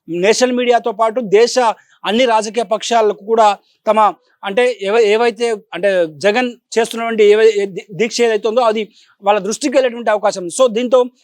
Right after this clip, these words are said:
ఏపీలో ఏం జరుగుతుందన్న దానిపై ప్రతి ఒక్కరూ, ఆ, అంటే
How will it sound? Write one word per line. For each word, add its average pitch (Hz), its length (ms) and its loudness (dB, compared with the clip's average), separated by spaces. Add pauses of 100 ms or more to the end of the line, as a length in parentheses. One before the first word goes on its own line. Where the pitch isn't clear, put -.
(120)
ఏపీలో 240 460 2
ఏం 226 180 0
జరుగుతుందన్న 233 540 -2
దానిపై 214 300 -2
ప్రతి 202 220 -6
ఒక్కరూ, 226 340 0 (340)
ఆ, 208 80 0
అంటే 240 360 0